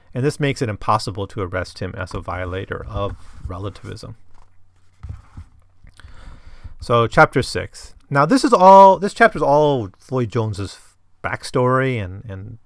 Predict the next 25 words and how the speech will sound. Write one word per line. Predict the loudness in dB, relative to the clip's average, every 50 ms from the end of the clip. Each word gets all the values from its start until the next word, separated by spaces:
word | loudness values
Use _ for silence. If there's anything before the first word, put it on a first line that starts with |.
| _ _
to | -12 -10
this, | -10 -10 -10
we | -12 -10 -8 -4
get | -4 -2 -2
a | -2
little | -4 -4 -4 -4 -2
bit | -4 -4
of | -4 -6
his | -8
backstory | -6 -6 -6 -6 -6 -8 -8 -8 -8 -8
in | -8
this | -10 -10
one | -10 -10 -10
short | -10 -10 -12 -12 -10
chapter. | -8 -8 -8 -8 -8 -10 -14 -14 -14 -18 -20 _ _ _ _ _ _ _ -20 -20 _ _
So | -6 0 2 2 4 2 0 -4 -10 -20 -16
Floyd | -4 2 4 4 4 6
Jones | 6 8 8 8 8 6 4 0 -2 -4 -6
is | -6 -6 -4
waiting | -2 0 0 0 0 0 0 0 -2
his | -2 -2 -4
release | -4 -4 -4 -4 -4 -4
from | -6 -8 -10
police | -8 -8 -10 -10 -4
custody. | -4 -4 -4 -2 -4 -6 -4 -4 -4 -6